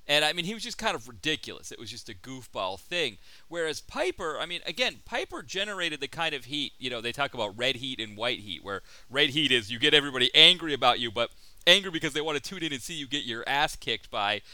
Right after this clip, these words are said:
uh, Hulk Hogan or whoever it is, you know, whereas <laughs> white heat is where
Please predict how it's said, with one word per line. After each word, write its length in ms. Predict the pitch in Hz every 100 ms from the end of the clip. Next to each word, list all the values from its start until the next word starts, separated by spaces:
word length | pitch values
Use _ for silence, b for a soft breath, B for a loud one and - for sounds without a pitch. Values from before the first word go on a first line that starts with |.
| B -
uh, 240 | 101 95
Hulk 260 | 131 127 -
Hogan 340 | 151 147 120
or 100 | 98
whoever 380 | 123 127 113 107
it 80 | -
is, 360 | 139 117 98
you 60 | 123
know, 60 |
whereas 280 | 113 120 104 -
<laughs> 100 | -
white 340 | 143 143 202 165
heat 280 | 185 156
is 240 | 180 143 -
where 220 | 143